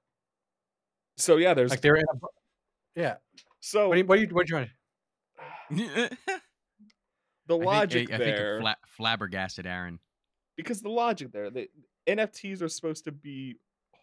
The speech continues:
Speaker 1: ho-, solely unique.
Speaker 2: Oh.
Speaker 1: Each one is solely unique.
Speaker 3: Yeah, the ownership is, because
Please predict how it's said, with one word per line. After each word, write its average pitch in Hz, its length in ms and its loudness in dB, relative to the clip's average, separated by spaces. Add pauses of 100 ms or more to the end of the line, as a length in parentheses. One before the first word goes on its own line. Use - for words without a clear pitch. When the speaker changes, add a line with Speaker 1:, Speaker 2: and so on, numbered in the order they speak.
Speaker 1:
ho-, 165 140 -10 (380)
solely 156 400 -4
unique. 120 280 -8
Speaker 2:
Oh. 110 300 -4 (180)
Speaker 1:
Each 170 200 -12
one 156 220 0
is 139 120 -2
solely 131 460 0
unique. 117 440 -10 (920)
Speaker 3:
Yeah, 170 140 -6
the 113 140 -10
ownership 120 460 -4
is, 82 300 -10
because 98 320 -12